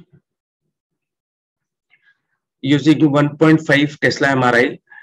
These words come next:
that we can see the artifact is shown over there that I pointed with the arrow. And heart is, uh, visualized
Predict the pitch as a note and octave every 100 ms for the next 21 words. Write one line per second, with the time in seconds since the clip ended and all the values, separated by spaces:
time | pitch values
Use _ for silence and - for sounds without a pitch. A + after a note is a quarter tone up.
0 | _ - C3+ D3 E3+ D#3+ D#3+ E3 C3+ B2+
1 | D3+ D3+ E3 - D#3+ D3+ - _ _ _
2 | - - D3 D#3 C#3+ C#3 A#2 A2+ D3 -
3 | _ - _ - C3+ D3 D3 - C3+ B2+
4 | C3+ C3+ C3 A#2+ A#2 A#2+ - _ _ _
5 | _ _ - - - _ _ _ _ _
6 | _ _ _ _ - - - _ _ _
7 | _ _ _ - C3 C3 C3+ C#3+ E3 -
8 | - - E3+ C#3 B2+ A#2 A2+ B2+ C#3 C3+
9 | C#3 C#3 -